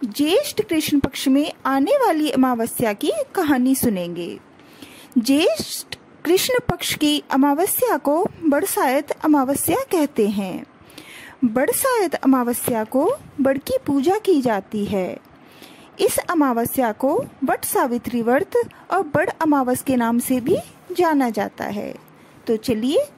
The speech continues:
कहानी शुरू करते हैं। भद्र देश में अशुपति नाम का राजा था, जिसके संतान नहीं थी। उसने बड़े-बड़े पंडितों को बुलाया और कहा, "मेरे संतान नहीं है, इसलिए तुम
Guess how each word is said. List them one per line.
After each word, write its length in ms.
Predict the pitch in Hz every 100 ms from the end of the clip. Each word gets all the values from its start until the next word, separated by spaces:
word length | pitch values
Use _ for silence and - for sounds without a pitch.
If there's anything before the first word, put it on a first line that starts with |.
| -
कहानी 360 | 294 240 254 554
शुरू 320 | - - 440
करते 440 | - 196 - -
हैं। 360 | 175 117 - 240 - _ - - - - -
भद्र 300 | 233 311 277 554 508
देश 300 | 311 269 -
में 300 | 269 285 339 - -
अशुपति 640 | 302 - - 466 - 381
नाम 300 | 349 233 220
का 160 | 220 339 440
राजा 340 | 285 196 185
था, 360 | - 185 180 - - - - - -
जिसके 520 | 226 269 - 339 494
संतान 600 | 508 - 311 254 254 285 508
नहीं 260 | 415 294 214
थी। 380 | - 185 180 - 226 - - - - -
उसने 360 | 285 - 466 480
बड़े-बड़े 540 | 269 285 415 480 359 294
पंडितों 600 | 269 247 226 214 226 208
को 160 | 214
बुलाया 600 | 196 202 196 190 220 339 - - -
और 140 | 311 320
कहा, 480 | - 240 226 285 453 - 294
"मेरे 260 | 294 339
संतान 540 | 494 392 285 262 302 349
नहीं 340 | 330 277 226
है, 320 | 208 180 175 - - - - -
इसलिए 600 | 277 - 262 247 247 311 494 - - -
तुम 100 | 392